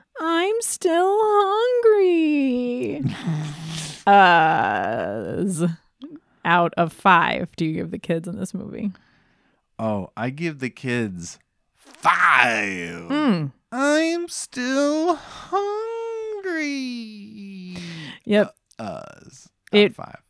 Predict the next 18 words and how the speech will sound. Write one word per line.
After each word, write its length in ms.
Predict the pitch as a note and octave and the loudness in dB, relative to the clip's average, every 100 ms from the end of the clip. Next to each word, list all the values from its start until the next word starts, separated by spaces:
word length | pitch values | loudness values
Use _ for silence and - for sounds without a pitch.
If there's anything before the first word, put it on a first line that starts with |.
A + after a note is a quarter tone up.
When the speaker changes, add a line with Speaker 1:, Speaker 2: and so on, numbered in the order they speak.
| _ - | _ -6
Speaker 1:
it 80 | - | 4
perfectly 400 | D4 D#4 F#4+ F4+ | 4 4 4 2
sums 300 | - A3+ G3+ | 4 2 4
up 220 | F#3+ F3 - _ _ - | 2 0 -12 _ _ -12
some 200 | - G3 | -2 0
of 60 | F3+ | 0
our 100 | E3 | -2
biggest 460 | - A#3 A#3+ - | -4 -2 -2 0
issues 280 | F#3 D#3+ D#3 | -2 -2 -2
right 160 | D3+ - | -2 -2
now, 180 | D3 | -4
which 160 | - - | -4 -2
is 160 | D#3+ D3+ | -4 -2
Woo's 300 | E3 D#3+ - | -2 -2 -6
picky 340 | - F#3 D#3 - | -8 -6 -8 -6
eating 340 | F#3 A3+ C4+ C#4+ - | -2 2 0 -2 -12
Speaker 2:
Mm-hmm. 300 | A2 G2 A2+ | -14 -10 -2
Speaker 1:
and 560 | F3 E3+ E3 D#3+ D#3 | 0 2 0 -2 -4